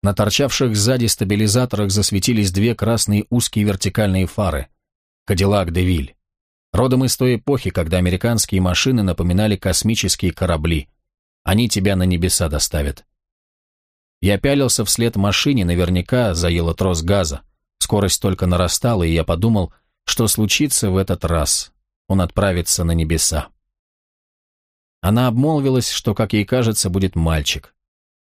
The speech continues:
Я ничего ей не говорил, но, разумеется, не мог не думать об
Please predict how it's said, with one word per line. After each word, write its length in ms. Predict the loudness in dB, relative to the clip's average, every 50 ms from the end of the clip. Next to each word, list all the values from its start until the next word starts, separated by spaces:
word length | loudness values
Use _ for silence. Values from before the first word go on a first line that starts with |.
| _ _
Я 140 | -2 0 0
ничего 400 | 2 2 0 0 0 2 2 2
ей 160 | 2 2 2 2
не 120 | 2 0
говорил, 420 | 0 0 0 2 2 2 2 0 0
но, 120 | 0 0
разумеется, 680 | -2 -2 0 0 2 2 2 2 0 0 -2 -2 -2 0
не 140 | 2 2
мог 240 | 2 2 0 0 -2
не 120 | -2 -2 0
думать 340 | 0 0 0 0 0 -2 -4 -4
об 180 | -4 -4 -4